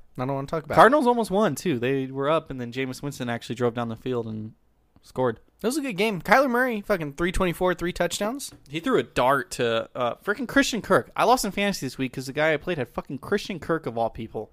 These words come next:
Speaker 1: That was the most random fucking person.
Speaker 2: Yeah, and he had a hundred thirty-eight yards and three touchdowns. I don't think he had a touchdown all year. Why would you start Christian Kirk in fantasy?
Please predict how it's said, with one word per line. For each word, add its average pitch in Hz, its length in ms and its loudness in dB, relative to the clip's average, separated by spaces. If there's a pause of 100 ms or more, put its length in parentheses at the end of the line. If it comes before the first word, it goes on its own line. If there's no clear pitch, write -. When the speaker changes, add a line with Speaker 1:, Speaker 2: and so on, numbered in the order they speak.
Speaker 1:
That 139 80 -2
was 117 80 -4
the 110 80 -12
most 101 200 -12
random 123 440 -10
fucking 127 260 -10
person. 127 340 -10
Speaker 2:
Yeah, 190 180 8
and 175 80 6
he 185 40 2
had 175 160 -2 (100)
a 147 80 -4
hundred 190 280 2
thirty-eight 185 300 4
yards 160 280 4
and 127 160 -8
three 165 160 -2
touchdowns. 120 500 -2
I 135 40 -2
don't 165 100 -4
think 180 80 -10
he 185 60 -2
had 170 100 2
a 156 40 -4
touchdown 170 400 -2
all 147 200 4
year. 139 300 0
Why 143 220 8
would 226 180 0
you 226 80 -2
start 208 360 4
Christian 196 400 0
Kirk 175 300 -2
in 143 80 -8
fantasy? 151 560 -6